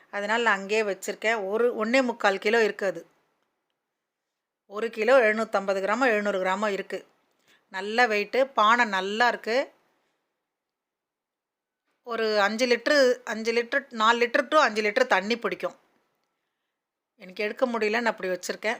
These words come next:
வேணுன்றவங்க கேளுங்க, போஸ்ட் வேணா போடுறேன் நானு. நீங்க கேட்டீங்கன்னா போடுறேன் ஃபோட்டோ. அது ஒண்ணுக்கு மட்டும்தான். ஏன்னா நான் போட்டு எடுத்து வைக்க போறேன்.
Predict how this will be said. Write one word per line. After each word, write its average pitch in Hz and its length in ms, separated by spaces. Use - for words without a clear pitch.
வேணுன்றவங்க 233 480
கேளுங்க, 233 220
போஸ்ட் 226 400
வேணா 202 260
போடுறேன் 208 340
நானு. 165 260
நீங்க 165 240
கேட்டீங்கன்னா 214 580
போடுறேன் 214 340
ஃபோட்டோ. 196 260
அது 202 260
ஒண்ணுக்கு 240 240
மட்டும்தான். 220 500
ஏன்னா 214 140
நான் 220 180
போட்டு 226 200
எடுத்து 214 220
வைக்க 214 200
போறேன். 180 280